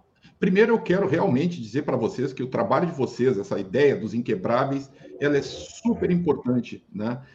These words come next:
Ela trans-, ela, ela passa a experiência de outras pessoas pra gente. A vida não tem manual, então tu tem que ficar te baseando no que os outros fazem. Então, o que vocês fazem, Paulo,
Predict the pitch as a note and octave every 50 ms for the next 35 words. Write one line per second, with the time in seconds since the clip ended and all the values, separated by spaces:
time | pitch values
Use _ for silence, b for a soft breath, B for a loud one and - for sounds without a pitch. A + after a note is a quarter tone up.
0 | B B - C3 C#3+ D3 D3 D3 - - D#3+ D3+ D3 D3 - - - - - -
1 | D3+ C#3 B2+ C3+ B2 - - D3 D3 D3 D3+ - - F3+ G3+ - F#3+ F3 - -
2 | D#3+ C#3 D3+ F#3 G#3+ - C3+ B2 C#3 D3 C#3 B2+ B2 - - A2+ G#2+ - - C3+
3 | E3 E3 C3 C3+ - b b b b b _ - F3 F3+ E3+ F3 F3+ F3 F3 -
4 | - - _ _ _ - - E3 - F#3 G3 G#3 G3+ G3 F#3+ G#3 G#3+ A3 G#3+ D#3+
5 | D#3+ F#3+ F#3+ D3+ C#3+ C3+ C#3 F#3+ A3 G#3+ G#3+ F3+ A3 G#3+ G#3+ - A3 G3 - G#3
6 | F#3 - F#3 - - G#3 F3 F3 F3 E3+ - A2+ B2+ C#3+ D#3 E3 F3 F3 F3 F3
7 | F3+ D3 D3+ D3 D3+ - - - C#3 C3 A#2+ A#2+ B2 B2 E3+ G#3 A3 - G3 E3+
8 | F3+ F3 F3 - B2+ - - - C#3 D#3+ D3+ A#2 F#2+ F#2 - - B2+ C3+ C#3+ C3+
9 | A#2 G2+ F#2 F2+